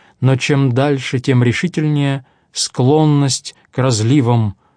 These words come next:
обнаруживала река. Леон утешался, что тоскует не он один, что следствием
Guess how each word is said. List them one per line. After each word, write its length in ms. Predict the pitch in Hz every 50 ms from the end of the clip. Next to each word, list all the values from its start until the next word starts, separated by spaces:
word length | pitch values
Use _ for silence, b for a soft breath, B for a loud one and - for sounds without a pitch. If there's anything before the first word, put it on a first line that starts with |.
| _ _ _
обнаруживала 1080 | - 120 107 110 120 120 117 123 123 123 117 104 113 107 107 101 101 101 101 101 98 -
река. 560 | 107 98 95 92 - - 95 90 90 90 82 - _ _ _ _ _ _ _ _ _ _ _ _ _ _ _ _ _ _
Леон 420 | - 110 117 120 123 131 135 131 139
утешался, 680 | 139 117 - 127 117 - - 131 131 131 123 - -
что 180 | 120 - - 127
тоскует 600 | - - 120 - - - 143 131 123 120 113 -
не 160 | 120 117 113
он 240 | 113 117 117 113 113
один, 480 | 110 110 104 101 104 107 104 104 101 - B B B B B B B B
что 400 | - - - - 135 127 117 b b b b b
следствием 1080 | - - - - 131 123 131 135 131 127 - - - - 123 113 123 123 123 123 120 120